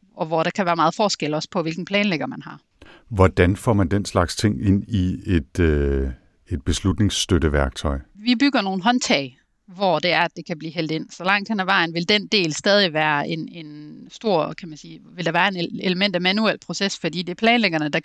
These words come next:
Speaker 1: får de her informationer. Vi skal så understøtte, at vores system kan få dem ind på en måde, hvor den faktisk kan lægge puslespillet, så den tager hensyn til de her ting.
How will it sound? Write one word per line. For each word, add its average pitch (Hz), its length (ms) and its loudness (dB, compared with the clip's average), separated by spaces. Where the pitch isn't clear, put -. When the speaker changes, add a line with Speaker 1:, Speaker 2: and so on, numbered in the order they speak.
Speaker 1:
får 196 180 2
de 165 120 -6
her 165 100 0
informationer. 156 600 -10
Vi 214 120 0
skal - 180 0
så 214 140 2
understøtte, 208 720 0
at 160 200 -4
vores 160 160 -2
system - 420 -2
kan 170 140 -8
få 180 140 -4
dem 175 80 -6
ind 220 180 2
på 202 100 -4
en 175 80 -2
måde, 180 200 0
hvor 165 140 -2
den 160 120 -6
faktisk 170 360 -4
kan 175 120 0
lægge 180 200 -2
puslespillet, 160 760 -14
så - 160 -8
den 160 100 -6
tager 156 140 -2
hensyn 156 320 -4
til - 160 -20
de 135 80 -18
her 139 80 -16
ting. - 240 -20